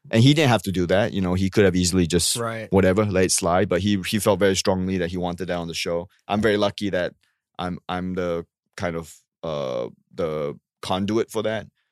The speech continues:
Speaker 1: But,
Speaker 2: Uh-huh.
Speaker 1: um, yeah, he, he just wanted the representation, man. And, uh, it, it definitely allowed me to, um,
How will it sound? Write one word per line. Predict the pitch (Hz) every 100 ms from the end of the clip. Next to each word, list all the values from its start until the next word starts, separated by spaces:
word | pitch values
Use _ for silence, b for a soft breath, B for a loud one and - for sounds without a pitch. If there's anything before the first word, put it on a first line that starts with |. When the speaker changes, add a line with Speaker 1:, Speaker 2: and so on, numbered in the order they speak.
| _ _ _
Speaker 1:
But, | - -
Speaker 2:
Uh-huh. | 123 117 78
Speaker 1:
um, | 73 67 65 - _ _ -
yeah, | - 110 127
he, | 95 110 107
he | - 113
just | 107 113
wanted | 107 107 104 110 92
the | 101
representation, | 98 90 95 90 98 127 73
man. | 73 76 82
And, | 85 80 76 b b b
uh, | - 80 78 69 64 - _ _ _ _
it, | 98 - -
it | 98 - 90
definitely | 113 107 - 110 104
allowed | 104 95 95 95
me | 90 95 98 95
to, | - 95 90 87 85 - _ _ _ _
um, | 80 78 73 67 60 65